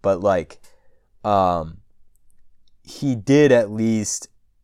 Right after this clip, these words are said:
pay lip service to those ideas, which was more than Hillary ever really did. So I think that's one of the,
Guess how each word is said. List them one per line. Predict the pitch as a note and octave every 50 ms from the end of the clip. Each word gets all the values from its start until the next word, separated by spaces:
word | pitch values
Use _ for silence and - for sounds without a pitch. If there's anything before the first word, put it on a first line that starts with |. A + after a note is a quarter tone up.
| _ _ _ _ _ _ _ - -
pay | - - C3+ C3+ B2+ A2+
lip | G2+ F#2+ G2+ A#2 D3 -
service | - - - A2 G2+ F#2+ G2+ F#2+ - -
to | -
those | G2 F#2+ F2+ F2 F2+
ideas, | F2+ E2+ E2 D#2+ E2 E2 F2 F2 F#2 -
which | G2+ G#2 G2 - -
was | B2+ B2+ A2
more | A2+ A#2+ C3+ D3+ D#3+ D3+
than | C3+ A#2
Hillary | G#2 G2+ A2+ C3 D#3+ E3 C3 G#2 G2 F#2 F2+
ever | F2+ F2+ F2 F#2 F2+
really | F#2 F#2 F#2 F#2
did. | F2 E2 G#2+ A#2 G#2 E2+ D2 C2+ - _ _ _ _ - _ _ - - - _ - - - -
So | - - - A2 G#2 G#2 G2+ G2 G2 F2+
I | D2 G#2 A#2
think | A#2 - D#3 C#3 A#2 G2+ G2
that's | A2 A2+ B2 - - -
one | A#2 G#2+ G#2
of | G2+ F#2+ F2
the, | G2 F2+ F2 F2 E2+ -